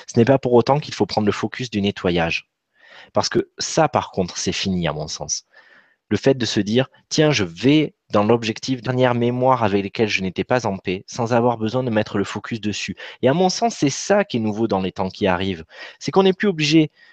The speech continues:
que ce soit difficile, on n'est plus obligé de mettre le zoom dessus,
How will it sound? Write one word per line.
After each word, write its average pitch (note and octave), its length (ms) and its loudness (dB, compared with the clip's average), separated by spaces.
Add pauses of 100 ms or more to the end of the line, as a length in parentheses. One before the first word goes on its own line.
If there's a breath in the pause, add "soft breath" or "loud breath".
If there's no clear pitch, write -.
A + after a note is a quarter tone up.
(160 soft breath)
que - 120 -2
ce C3 100 -4
soit C3 180 2
difficile, A2+ 480 -4
on E3 60 2
n'est A2 140 2
plus - 180 -4
obligé D3+ 540 2 (300 soft breath)
de A#2 580 6 (100)
mettre C#3+ 380 2
le B2+ 180 6
zoom B2+ 300 2
dessus, A#2+ 480 0